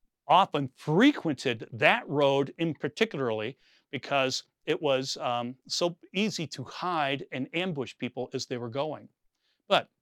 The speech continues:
it says a man was going down from Jerusalem. Now, we want to know who this man is. And then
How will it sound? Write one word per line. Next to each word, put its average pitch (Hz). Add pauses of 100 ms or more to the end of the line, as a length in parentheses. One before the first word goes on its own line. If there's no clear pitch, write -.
(100)
it 156
says 240
a 175
man 196
was 175
going 175
down 131 (680)
from 240
Jerusalem. 180
Now, 139 (120)
we 135
want 202
to 214
know 165
who 147
this 131
man 147
is. - (880)
And 127
then 180